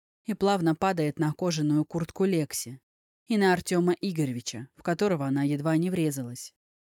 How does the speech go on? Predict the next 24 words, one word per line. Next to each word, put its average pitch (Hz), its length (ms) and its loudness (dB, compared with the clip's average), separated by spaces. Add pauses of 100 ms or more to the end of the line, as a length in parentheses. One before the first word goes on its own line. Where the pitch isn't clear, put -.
(100)
Лекси 233 300 0
зажмурилась, 160 880 0
но 214 140 -2
картина 190 440 0
кофейного 165 540 0
пятна 190 340 -2
на 156 120 2
белоснежной 160 580 0
рубашке 156 540 -2 (280)
застывшего 175 560 0
преподавателя, 160 800 -2 (300)
казалось, 190 540 2
врезалась 160 600 -2
ей 160 180 0
в - 100 -14
память. 123 480 -6 (400)
В 190 80 -6
воздухе 190 520 2
отчётливо 160 580 0
повис 165 440 -2
аромат 147 420 0
кофе 160 560 -6
и 214 80 -8
паники. 131 600 -4